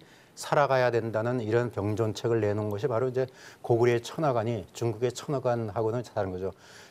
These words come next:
중국은 무작배기로, 아무튼 자기네가 최고가 돼야 된다는 것이고, 우리는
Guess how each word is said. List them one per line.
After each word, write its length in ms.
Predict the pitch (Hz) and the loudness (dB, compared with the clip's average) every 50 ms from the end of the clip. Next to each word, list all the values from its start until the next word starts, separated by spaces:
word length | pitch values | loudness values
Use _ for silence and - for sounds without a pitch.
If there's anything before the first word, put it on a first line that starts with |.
| - _ | -20 _
중국은 520 | - - 127 139 143 139 135 143 175 160 110 | -6 0 2 2 2 2 4 2 2 2 2
무작배기로, 600 | 101 110 135 139 135 - - 156 143 127 131 160 | 0 2 2 2 2 2 0 2 4 4 4 4
아무튼 340 | 156 139 135 131 - 147 131 | 2 2 -2 -2 -2 -4 -4
자기네가 400 | - 113 117 123 127 123 117 143 | -2 -2 2 2 2 4 2 0
최고가 380 | - - - 185 156 147 143 147 | 0 0 -2 0 4 4 4 4
돼야 160 | 123 123 120 | 4 2 2
된다는 360 | 120 117 113 113 120 127 123 | 4 2 2 2 2 0 2
것이고, 580 | 110 98 - - 107 92 139 135 110 92 85 - - - - - - - - - | 0 -2 -4 -4 0 2 4 4 4 2 -2 -6 -16 -20 -20 -20 -20 -20 -8 0
우리는 440 | 123 123 131 139 139 151 160 160 | 2 4 6 6 6 4 4 2